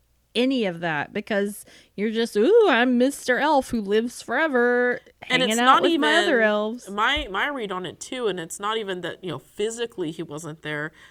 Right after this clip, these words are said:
Speaker 2: Like, he didn't get a letter. He didn't get, like, that, to
Speaker 1: Mm-mm.
Speaker 2: me, that's what that read as. He just,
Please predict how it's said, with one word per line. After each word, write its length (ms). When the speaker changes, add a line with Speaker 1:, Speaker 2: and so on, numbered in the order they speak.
Speaker 2:
Like, 100
he 60
didn't 160
get 100
a 40
letter. 480
He 120
didn't 160
get, 180
like, 140
that, 180
to 100
Speaker 1:
Mm-mm. 60
Speaker 2:
me, 160
that's 160
what 140
that 120
read 160
as. 200
He 180
just, 240